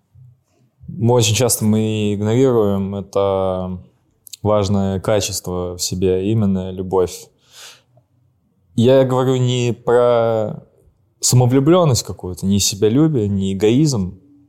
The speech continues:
В какой-то смы-, в каком-то смысле эгоизм, да, когда ты выбираешь что-то в первую очередь, что тебе, для тебя правильно. Но эту штуку надо открыть в себя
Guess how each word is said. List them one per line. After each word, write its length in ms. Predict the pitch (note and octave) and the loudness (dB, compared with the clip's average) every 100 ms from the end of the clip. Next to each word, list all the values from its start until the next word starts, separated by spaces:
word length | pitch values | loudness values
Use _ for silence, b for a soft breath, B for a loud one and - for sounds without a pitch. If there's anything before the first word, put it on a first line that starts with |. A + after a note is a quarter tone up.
| _ _ _ _ | _ _ _ _
В 140 | - - | -10 -10
какой-то 260 | - G#2+ | -4 -2
смы-, 360 | - A2+ G2 G2 | 0 -2 -2 -6
в 40 | |
каком-то 300 | - F#2+ G2+ | -12 -8 -6
смысле 360 | - G#2+ F#2 G2 | -2 -2 -2 -4
эгоизм, 420 | F#2+ G2+ F2+ E2+ | -4 -4 -4 -6
да, 180 | F2 E2+ | -8 -8
когда 160 | - - | -10 -10
ты 120 | F#2 | -8
выбираешь 520 | F2+ F2+ G2 F#2 F2+ | -6 -2 2 2 0
что-то 380 | - - F#2 F#2 | -6 -8 -6 -8
в 60 | - | -4
первую 340 | G#2+ F#2 F2+ | 0 0 0
очередь, 400 | F#2 - F#2 F2 | -4 -6 -8 -4
что 460 | - G2 F#2+ F2 B B B | -4 0 2 0 B B B
тебе, 500 | - G2 G#2 F#2 - - | -2 2 2 2 -4 -4
для 160 | G#2+ | -2
тебя 300 | G2+ G2+ G#2 | -2 0 0
правильно. 680 | F#2+ G#2 F#2+ F2+ F2+ F2+ F2+ - _ b b b b b b b _ _ _ _ _ _ _ _ _ | -2 -2 0 -2 -6 -12 -14 -20 _ b b b b b b b _ _ _ _ _ _ _ _ _
Но 100 | A2+ | 0
эту 120 | B2 D3+ | 2 2
штуку 240 | F3 D#3+ | 2 2
надо 220 | B2+ B2+ | 2 2
открыть 320 | A2+ - A#2 - | 0 0 -2 -2
в 60 | |
себя 380 | - F#2+ F2+ | -4 0 -2